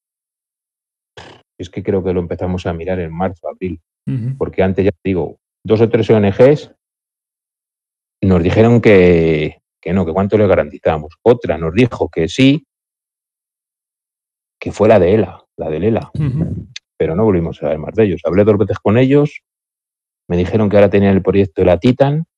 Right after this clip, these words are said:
Speaker 2: Ya.
Speaker 1: que coincidían fechas con nosotros los primeros días. Dije, "Ya, pero ahí coincidimos, que nos da igual". Me dijeron, "Cuando acabe la Titan hablamos".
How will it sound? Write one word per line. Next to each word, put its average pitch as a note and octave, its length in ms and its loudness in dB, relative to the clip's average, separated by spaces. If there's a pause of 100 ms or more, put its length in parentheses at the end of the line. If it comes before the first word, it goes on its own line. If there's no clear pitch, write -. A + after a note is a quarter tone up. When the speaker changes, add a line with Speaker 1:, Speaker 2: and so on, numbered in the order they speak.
(120)
Speaker 2:
Ya. B2+ 280 -8 (1080)
Speaker 1:
que F2+ 120 -4
coincidían F#2 560 0
fechas G2+ 340 0
con F2 160 -2
nosotros A#2 460 0
los F#2+ 160 -6
primeros G2 400 2
días. B2 220 4
Dije, F2+ 240 -4
"Ya, G#2 120 0
pero F#2 160 -2
ahí G2+ 80 0
coincidimos, A2 800 -2
que D#2+ 440 -2
nos D#2 140 -8
da G2+ 100 4
igual". G2 320 2 (460)
Me E2 80 -6
dijeron, E2+ 280 -2
"Cuando D#2+ 180 -8
acabe G#2 200 2
la G#2 120 4
Titan G2 260 0
hablamos". A#2 520 2